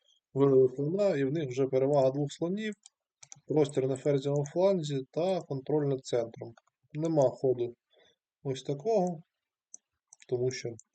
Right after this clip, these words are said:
буде Е п'ять, висить ферзь, висить кінь. Відійшов конем. Хоче знову піти на Ф чотири, Ж три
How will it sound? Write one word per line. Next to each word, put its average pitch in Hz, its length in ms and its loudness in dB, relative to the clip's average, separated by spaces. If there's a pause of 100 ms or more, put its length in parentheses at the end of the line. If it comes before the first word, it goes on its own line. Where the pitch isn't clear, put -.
(120)
буде 127 340 2
Е 131 40 4
п'ять, 190 480 -2
висить 120 520 -8
ферзь, 131 380 -4
висить 123 340 -8
кінь. 190 300 -4 (1700)
Відійшов 139 580 0
конем. 185 420 -4 (920)
Хоче 131 300 4
знову 123 260 2
піти 123 240 -2
на 127 100 0
Ф 131 80 -4
чотири, 196 400 0
Ж 139 140 0
три 135 280 2